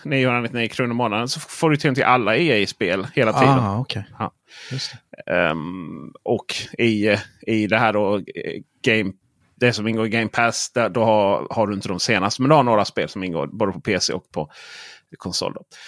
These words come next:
Speaker 1: Men i alla fall, då har, eh, PlayStation har Essential och sen har de Extra och så har de Premium. Men då är det ju bara för PlayStation och Essential är ju det där gamla PlayStation Plus.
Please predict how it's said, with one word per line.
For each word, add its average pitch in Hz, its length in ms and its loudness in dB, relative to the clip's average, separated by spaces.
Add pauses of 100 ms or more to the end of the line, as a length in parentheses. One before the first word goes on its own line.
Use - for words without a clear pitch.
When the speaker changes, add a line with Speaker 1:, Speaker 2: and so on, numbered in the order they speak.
(280)
Speaker 1:
Men 165 260 2
i 135 40 2
alla 165 120 4
fall, 123 280 4
då 143 100 2
har, 147 120 4
eh, 135 60 0 (1000)
PlayStation 139 440 0
har 143 280 4
Essential 147 680 2
och - 100 -4
sen 131 140 0
har 120 100 2
de - 140 -8
Extra 151 360 0
och 110 60 -2
så 120 100 -2
har 117 40 0
de 110 100 -2
Premium. 120 640 -2 (460)
Men 120 80 -6
då 135 100 2
är 147 120 6
det 127 80 -2
ju 123 140 2
bara 131 560 6
för 101 540 4 (280)
PlayStation 95 800 -2 (440)
och - 260 -4 (420)
Essential 113 580 2
är 139 40 6
ju 110 140 4
det 101 80 2
där 101 60 4
gamla 95 560 0
PlayStation 98 680 -2
Plus. - 480 -4